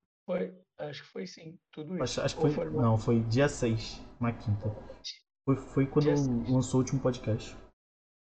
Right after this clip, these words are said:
Speaker 1: Hoje é dia dezessete, então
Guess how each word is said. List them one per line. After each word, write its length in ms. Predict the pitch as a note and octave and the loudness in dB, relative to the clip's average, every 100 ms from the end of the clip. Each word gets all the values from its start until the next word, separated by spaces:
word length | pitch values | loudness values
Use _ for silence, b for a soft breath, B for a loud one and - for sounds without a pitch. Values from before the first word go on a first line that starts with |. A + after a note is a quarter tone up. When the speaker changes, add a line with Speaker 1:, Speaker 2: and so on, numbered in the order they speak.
| _ _ _ _ _ _ - | _ _ _ _ _ _ -6
Speaker 1:
Hoje 340 | D3+ D3+ D#3 | -4 -4 -4
é 80 | C#3+ | -4
dia 260 | B2+ C#3+ D3 | -6 -8 -8
dezessete, 920 | C3 E3 E3 - F3+ F#3+ F#3+ - G#3 | -6 -6 -6 -4 -2 -2 -4 -8 -12
então 340 | F#3 F#3 F#3 | -8 -8 -8